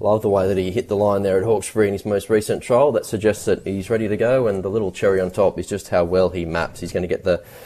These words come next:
the back of Amor Victorious. From there, he shouldn't have any excuses. That's no knock on the strength of his first up win, Amor Victorious. He got control, fourteen hundred metres, gave a kick.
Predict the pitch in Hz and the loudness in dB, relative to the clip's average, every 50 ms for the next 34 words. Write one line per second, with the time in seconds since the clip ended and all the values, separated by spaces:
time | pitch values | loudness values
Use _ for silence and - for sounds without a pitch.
0 | - - - - - - 110 90 - 117 123 123 - 127 113 104 110 104 117 123 | -20 -20 -20 -8 -4 -2 0 4 4 4 4 4 4 4 4 4 4 2 2 4
1 | 117 117 113 113 - - - 135 131 139 156 185 190 - - 117 104 107 117 113 | 4 4 2 2 -2 0 2 4 4 4 4 4 2 0 -2 -2 0 2 2 4
2 | 107 120 160 165 - - 98 - - 104 98 92 87 101 95 95 92 85 - - | 4 4 2 0 -2 -6 -4 -2 -2 0 0 2 2 2 2 2 0 0 -2 -4
3 | - - 110 95 87 92 87 98 135 143 - - 139 117 110 120 120 120 120 - | -4 -2 -2 -2 -2 0 0 2 2 2 2 2 4 4 4 4 4 2 2 0
4 | 113 101 98 - - - 110 104 - 107 101 113 110 - - - 110 110 107 - | 0 0 -2 -2 0 0 0 0 0 0 0 0 -2 0 2 4 4 4 4 4
5 | - 113 95 - 92 113 113 113 110 104 - - 98 101 107 107 107 107 104 95 | 2 2 2 4 4 4 4 4 4 2 0 -2 0 0 2 2 2 2 0 -2
6 | 104 - 113 107 107 107 104 104 - - 95 87 95 107 - - - 117 101 95 | -2 2 2 4 6 6 4 2 0 -2 -2 2 2 2 2 2 0 -4 -4 -2
7 | - 117 107 107 104 98 - - 107 107 107 104 101 107 104 98 95 87 95 98 | 2 2 4 4 2 0 -2 -4 -2 -2 -2 -2 -2 -4 -4 -4 -4 -4 -2 -2
8 | 101 101 104 98 - - 104 104 104 92 95 - - 123 117 - - | 0 0 -2 -2 -2 0 0 0 0 0 -2 -2 -2 -2 -2 -2 -4